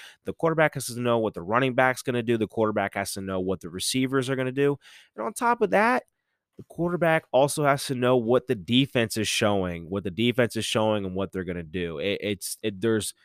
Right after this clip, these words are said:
whether that's pre-snap and, you know, post-snap, it's just all that stuff. The quarterback is responsible. So that's why, you know, you see a lot of these great players who have played that position at least once in their life, like Pacheco.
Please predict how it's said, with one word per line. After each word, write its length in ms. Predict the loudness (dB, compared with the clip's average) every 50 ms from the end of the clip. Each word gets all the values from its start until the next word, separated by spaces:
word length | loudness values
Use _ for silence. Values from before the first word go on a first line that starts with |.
| _ _ _
whether 200 | -10 -6 -4 -2
that's 320 | -2 -2 -2 -4 -4 -10 -20 _ _ _
pre-snap 840 | -6 -2 -2 -2 0 -2 -2 0 2 4 6 6 6 6 4 2 0 -2
and, 400 | -4 -4 -2 -2 -4 -6 -6 -6
you 140 | -6 -4
know, 280 | -4 -4 -4 -4 -6 -6 _ _ _ _ _ _
post-snap, 500 | -4 -2 -2 -2 -2 -4 -6 -6 -4 -2
it's 180 | -2 -4 -2 -2
just 200 | -2 -4 -4 -4 -4 -2
all 260 | 0 2 2 2 2
that 200 | 2 -2 -4 -6
stuff. 400 | -8 -10 -10 -12 -12 -16 -20 _ _ _ _ _ _ _ _ _ _ _ _ _ -12
The 180 | -6 -6 -6
quarterback 600 | -6 -2 2 2 2 4 4 4 4 4 2 0
is 80 | -4 -6
responsible. 580 | -6 -6 -6 -6 -4 -4 -4 -4 -4 -6 -8
So 160 | -8 -4 -4 -2
that's 300 | 0 0 -2 -2 -4 -4
why, 680 | 0 2 4 4 6 6 4 4 4 2 0 -2 -6 -10 _
you 160 | -6 -6 -4 -2
know, 60 | -2
you 140 | -2 -4 -4
see 180 | -4 -4 -2
a 40 | -2
lot 200 | 0 0 0 0
of 40 | -2
these 120 | -2 -4
great 200 | -4 -4 -4 -4
players 300 | -4 -6 -6 -6 -6 -8
who 80 | -10 -14
have 80 | -14 -12
played 260 | -6 -4 -4 -4 -4
that 200 | -6 -8 -8 -10
position 380 | -12 -10 -10 -8 -10 -10 -12
at 40 | -14
least 180 | -14 -14 -14 -12
once 240 | -14 -14 -14 -14 -14
in 60 | -12
their 80 | -8
life, 300 | -6 -6 -6 -6 -8 -12 _
like 180 | -20 -20 -20 _
Pacheco. 520 | -18 -10 -6 -6 -6 -6 -6 -12 -14 -14